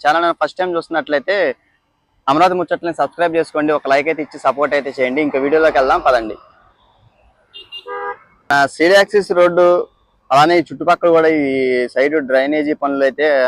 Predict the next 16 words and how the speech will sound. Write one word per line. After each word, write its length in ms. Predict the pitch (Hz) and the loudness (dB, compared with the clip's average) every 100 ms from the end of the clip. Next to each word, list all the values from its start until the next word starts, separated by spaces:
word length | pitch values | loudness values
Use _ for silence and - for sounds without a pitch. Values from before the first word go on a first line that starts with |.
| 123 _ _ _ _ _ 139 | -2 _ _ _ _ _ -2
జరుగుతున్నాయండి 640 | 131 143 143 147 123 117 | 2 2 0 -2 -2 -2
పనులు. 480 | 123 123 120 160 202 _ | -2 -2 0 0 -2 _
ఆ 100 | 117 | 0
పనులు 240 | 127 151 160 | 2 2 2
కూడా 120 | 160 | 2
అయితే 140 | 156 | 0
మనం 180 | 156 139 | 0 0
అయితే 140 | 135 135 135 | -2 -2 -4
చూద్దాం. 280 | 127 123 147 220 _ _ _ _ _ | -2 0 -2 -6 _ _ _ _ _
ఇదే 100 | 127 | -2
చూస్తున్నారు 480 | 151 156 156 185 165 151 | -2 -2 -4 -2 0 2
కదా, 240 | 139 160 | 2 0
కరెక్ట్గా 420 | 180 139 147 147 | 0 -4 -2 0
మనకి 320 | 143 131 127 123 120 117 | 0 -4 -4 -2 -2 -2
ఈ 20 | |
ల్యాండ్ 320 | 117 131 151 | -2 0 0